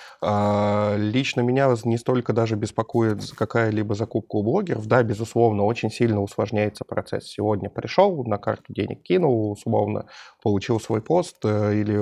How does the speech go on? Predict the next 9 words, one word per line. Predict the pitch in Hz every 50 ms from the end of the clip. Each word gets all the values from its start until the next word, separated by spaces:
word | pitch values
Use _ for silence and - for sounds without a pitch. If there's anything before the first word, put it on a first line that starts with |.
| 104 101 104 107
окей, | 104 - - 135 147 143 117
если | 107 104 104 - - -
белый | 107 113 107 104 104 101
блогер | 104 107 123 135 120 107 101 - _
провёл | - - 104 107 110 110 110
всё | 107 - - 110
это | 107 107 104 - 107 104 104 101 110 110
по | - 107 104
договору, | - 104 107 107 113 131 151 147 120 110 107 -